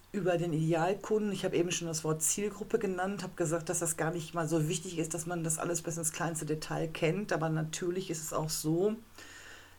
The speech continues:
dass ein ganz, ganz wichtiger Teil deine Positionierung an sich ist. Und wenn wir dann immer von Positionierung sprechen, dann kommt irgendwann auch unweigerlich das Gespräch auf diese berühmte Nische. Ne, ich, hast du sicherlich auch schon mal gehört. Ähm,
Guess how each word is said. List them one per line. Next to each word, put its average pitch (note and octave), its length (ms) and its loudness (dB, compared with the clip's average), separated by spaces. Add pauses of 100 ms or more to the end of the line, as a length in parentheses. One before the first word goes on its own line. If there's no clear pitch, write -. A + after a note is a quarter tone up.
dass D#3+ 200 -2
ein E3 120 0
ganz, D#3 220 0
ganz D#3 240 0
wichtiger D#3 400 -2
Teil E3+ 300 0
deine D#3+ 180 2
Positionierung D#3+ 680 0
an D3+ 160 2
sich D#3 300 2
ist. - 260 0
Und C3 340 -8 (500)
wenn D#3 180 2
wir F#3 80 4
dann D#3+ 180 0
immer E3 200 0
von D#3+ 160 -2
Positionierung D#3+ 800 0
sprechen, G3 580 -4
dann D#3+ 360 2
kommt E3 240 -2
irgendwann E3 340 2
auch D#3 100 -2
unweigerlich E3+ 640 0
das D3+ 180 -6
Gespräch E3 520 0
auf D#3 120 -2
diese D3+ 260 0
berühmte E3+ 440 -2
Nische. F#3+ 520 4 (680)
Ne, E3 240 -4
ich, D#3+ 140 -10 (280)
hast D#3 200 -2
du D3 40 -2
sicherlich D#3 340 -2
auch D#3 120 -2
schon F#3+ 160 -2
mal F3 100 2
gehört. F3+ 440 0 (720)
Ähm, D#3+ 880 2